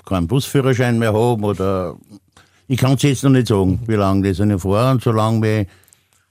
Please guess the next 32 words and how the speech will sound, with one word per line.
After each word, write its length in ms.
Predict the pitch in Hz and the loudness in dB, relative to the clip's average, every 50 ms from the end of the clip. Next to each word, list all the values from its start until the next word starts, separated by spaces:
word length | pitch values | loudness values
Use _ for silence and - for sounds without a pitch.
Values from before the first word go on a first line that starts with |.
| _ _ | _ _
solange 400 | _ - 107 107 110 107 107 104 | _ -2 0 0 2 2 2 2
wir 220 | 104 104 98 101 95 | 2 2 0 0 -2
die, 420 | 90 101 98 95 95 92 92 - - - - - - _ _ _ - - - _ _ _ - | -2 0 0 0 0 0 -2 -4 -6 -12 -20 -20 -20 _ _ _ -20 -20 -20 _ _ _ -10
die 60 | 90 | -4
Verantwortlichen 680 | 87 104 101 110 120 120 - 139 120 117 127 117 117 117 | -2 0 0 0 0 0 0 0 0 2 0 0 0 0
vom 160 | 110 110 110 | 0 0 0
lask, 380 | 107 98 101 117 120 - - - _ - _ _ _ _ _ _ _ _ _ | 0 0 0 0 -2 -4 -8 -14 _ -20 _ _ _ _ _ _ _ _ _
speziell 360 | - 107 101 92 110 110 113 | -4 -2 -2 0 0 0 0
der 100 | 104 107 | 0 -2
Präsident, 600 | 95 98 107 107 95 113 92 107 107 113 123 120 - | -2 -2 -2 -2 -2 -2 -2 -2 -2 -2 -2 -2 -2
das 100 | 123 107 | -4 -4
Vertrauen 460 | - 107 98 - 85 92 107 127 139 | -2 -4 -2 -2 0 0 2 2 2
gibt, 480 | 120 131 139 127 - - - - - 92 | 2 0 0 -2 -4 -10 -20 -20 -10 -4
werde 220 | 95 101 104 107 | -2 -2 0 0
ich 60 | 104 101 | 0 0
mich 160 | 104 101 101 | 0 0 0
bemühen, 420 | 92 107 101 101 104 117 120 131 | 0 0 2 2 2 2 2 2
dass 220 | 117 110 104 92 - | 2 0 0 0 0
wir 400 | 107 107 107 104 101 101 101 95 | 0 0 2 2 2 0 0 -2
das 180 | 87 98 95 - - _ | -2 -4 -6 -8 -8 _
Bestmögliche 760 | - 110 110 - - - 110 107 95 101 92 - 104 98 95 87 87 | -4 -2 -2 -4 -4 -4 -6 -4 -2 -4 -2 0 0 0 0 -2 -6
rausholen 600 | - 92 90 - - 95 85 92 92 90 87 90 - _ _ _ _ _ - | -6 -8 -6 -4 -4 -4 -2 -2 -2 -2 -4 -6 -8 _ _ _ _ _ -6
und 260 | 90 87 90 90 87 - - _ _ _ _ | -2 -2 0 -2 -2 -4 -10 _ _ _ _
für 120 | _ - 117 | _ 0 0
den 100 | 113 110 | 2 2
lask 380 | 98 90 87 90 90 - - _ _ _ _ _ _ _ _ _ | 2 2 0 0 -2 -6 -12 _ _ _ _ _ _ _ _ _
noch 300 | - 98 98 95 92 90 | -4 -2 0 0 0 -2
ein 100 | 85 90 | -2 -4
paar 140 | 85 90 95 | -2 0 2
Jahre 240 | 95 92 87 90 90 | 2 2 2 2 2
arbeiten 240 | 90 92 85 85 85 | 2 0 0 -2 -4
kann. 200 | - 82 76 | -4 -6 -6